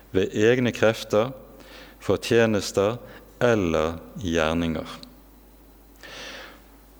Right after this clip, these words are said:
Vi skal legge merke til disse tre uttrykkene som formuleres her. Det sies for det første, et menneske kan ikke bli rettferdig for Gud ved egne krefter.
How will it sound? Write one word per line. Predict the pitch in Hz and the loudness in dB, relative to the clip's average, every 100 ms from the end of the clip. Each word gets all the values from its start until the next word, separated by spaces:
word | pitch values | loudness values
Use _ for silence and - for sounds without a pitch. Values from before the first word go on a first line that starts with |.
| - - - - | -20 -20 -20 -4
Vi | 107 110 | -2 0
skal | - | 2
legge | 110 113 113 | 4 4 4
merke | 120 - 131 | 2 0 -2
til | 120 101 | 0 2
disse | 110 - 120 | 2 0 -2
tre | - 120 | 0 0
uttrykkene | 110 110 113 - - 131 - 87 82 - | 2 0 -2 -4 -4 -4 -4 -4 -2 -2
som | 92 | -4
formuleres | - 104 95 104 98 78 - | -2 -2 0 2 2 2 -2
her. | 82 - - - | -4 -4 -10 -12
Det | - | -6
sies | - 113 110 98 - - - - - - - | -2 0 2 0 -2 -8 -12 -20 -20 -12 -4
for | |
det | 101 92 | -4 2
første, | 110 - - 107 131 139 - - - - | 0 0 0 0 0 -6 -18 -20 -14 -8
et | 95 | -4
menneske | 101 104 113 - 117 | 0 0 -2 -4 -4
kan | - 98 | 0 0
ikke | 101 - | 0 -4
bli | 104 104 | 0 2
rettferdig | 95 92 - 113 98 90 | 2 0 2 2 2 -2
for | 101 | -4
Gud | 95 104 110 - | -2 -2 -4 -8
ved | 101 98 113 117 120 - | -4 0 2 0 -2 -4
egne | 98 98 101 101 | 0 0 0 -2
krefter. | 95 90 87 - 110 | -2 -2 -2 -6 -8